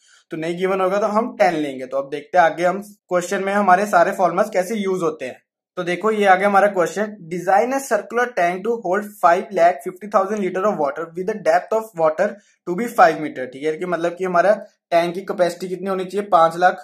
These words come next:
पचास हजार liter की हमारी ये होनी चाहिए, with the depth of water to be five meter। तो मतलब कि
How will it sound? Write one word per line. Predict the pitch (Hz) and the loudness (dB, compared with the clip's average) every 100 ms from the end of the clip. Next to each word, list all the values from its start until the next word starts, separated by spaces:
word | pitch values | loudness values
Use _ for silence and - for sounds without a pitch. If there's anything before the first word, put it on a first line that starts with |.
| - | -10
पचास | 175 175 175 | 2 4 6
हजार | 185 185 | 6 4
liter | 180 180 | 2 -4
की | 180 | -4
हमारी | 185 180 | 2 2
ये | 180 190 | 2 -2
होनी | 180 151 | -2 -4
चाहिए, | 151 165 208 208 | -6 -4 -4 -4
with | 175 196 | -6 -4
the | 180 | 0
depth | 165 165 190 | 2 2 0
of | 208 185 | 0 0
water | 165 160 175 | 0 0 -4
to | 175 | -4
be | 156 | -2
five | 180 156 156 | 0 0 0
meter। | 135 135 | -10 -12
तो | |
मतलब | 143 143 147 | -12 -10 -10
कि | 190 | -10